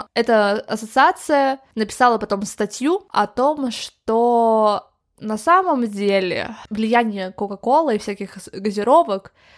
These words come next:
на здоровье зубов не такое уж и однозначное. <laughs> До этого у них были статьи о том, что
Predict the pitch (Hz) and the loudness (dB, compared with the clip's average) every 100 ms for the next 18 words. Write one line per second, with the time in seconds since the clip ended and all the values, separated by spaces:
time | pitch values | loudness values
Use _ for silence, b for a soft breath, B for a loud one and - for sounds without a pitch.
0 | b b b - 226 233 220 208 196 202 | b b b -4 0 2 2 0 -2 -4
1 | 220 233 202 190 214 330 392 - - 330 | -2 0 -2 -4 -2 -2 -2 -10 -12 -8
2 | 370 403 392 392 359 - - 311 294 269 | -4 -2 2 2 2 -2 -2 0 2 2
3 | 277 302 339 - 220 233 349 349 B B | 0 0 -2 -2 0 4 4 2 B B
4 | - - 640 587 403 - 220 269 294 247 | -20 -14 -6 -2 -2 0 2 2 2 0
5 | 240 220 226 - 208 247 240 208 214 214 | 0 0 -2 2 2 2 -2 -4 -6 -2
6 | 208 202 196 190 | 0 2 2 0